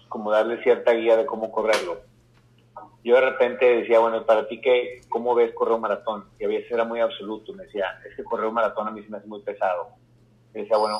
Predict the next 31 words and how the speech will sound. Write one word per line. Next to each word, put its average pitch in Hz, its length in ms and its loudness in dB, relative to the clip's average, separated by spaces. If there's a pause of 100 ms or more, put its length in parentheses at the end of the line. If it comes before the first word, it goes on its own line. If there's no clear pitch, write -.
ese 117 140 -4
es 131 60 -14
el 135 80 -10
primer 113 280 -4
modelo 113 380 -2
que 101 140 -6
tenemos 101 360 -12
que - 80 -16
cambiar". 95 420 -10 (1160)
Dice, - 240 -10
"¿Cómo, 170 380 4
güey?". 143 160 0 (340)
¿Y 147 100 -8
sabes 147 320 4
qué - 100 0
pasa? 151 320 2
Que 139 100 0
la 127 120 2
gente 123 360 -2
cree 135 220 2
que 120 140 -4
si 117 100 -4
yo 113 80 6
dicien-, 123 600 -2
si 113 120 -6
yo 110 160 -4
quiero 143 320 -4
que 113 160 -14
cambie 123 320 2
ese 139 160 -6
modelo, 123 560 2